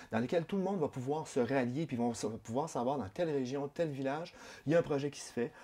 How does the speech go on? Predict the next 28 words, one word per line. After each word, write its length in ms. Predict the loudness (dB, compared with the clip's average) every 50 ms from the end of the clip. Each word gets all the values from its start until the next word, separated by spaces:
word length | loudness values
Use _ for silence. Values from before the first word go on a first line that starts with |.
| -8 2 2
OK, 240 | 4 4 4 2 0 0 0 -4 -2
les 260 | 4 6 6 6 6
outils 200 | 4 2 0 0
collectifs 560 | 4 4 6 4 4 0 -4 -8 -8 -8 -8 -6
qu'on 260 | -2 0 0 2 2
a 80 | 0
constitués 640 | -2 -2 -4 -6 -6 -8 -12 -12 -6 -2 0 2 2
sont 400 | 0 -2 -4 -2 0 0 0 0 -2 -6 -18 -18 -18 -20 -20 _ -2
tous 180 | 2 2 4
les 180 | 4 4 4 2
aspects 300 | 0 -2 -4 0 2 2
de 200 | 4 4 4 0
ce 120 | 0 -2
qu'on 140 | -4 -2 -2
a 60 | 0
besoin 440 | 0 0 0 -2 -2 -2 -2 -2 -4 -6 -4
pour 260 | 0 2 2 2 2
vivre 480 | -2 0 0 0 0 0 -4 -6 -10 -10 -6
dans 240 | -2 0 0 2
notre 160 | 2 0 0 -2
communauté 320 | -2 -2 -2 -2 -2 -4
de 60 | -6
proximité. 520 | -4 -4 -6 -6 -6 -8 -8 -4 -4 -4 -6 -6 -14 -12 -2
L'habitat 360 | 2 4 4 4 2 2 2 4
abordable, 360 | 6 6 6 6 4 2 2
c'est 100 | -2 -6
l'atelier 260 | -6 -6 -4 -4 -6
communautaire. 600 | -4 -6 -8 -6 -8 -4 0 2 2 2 2 0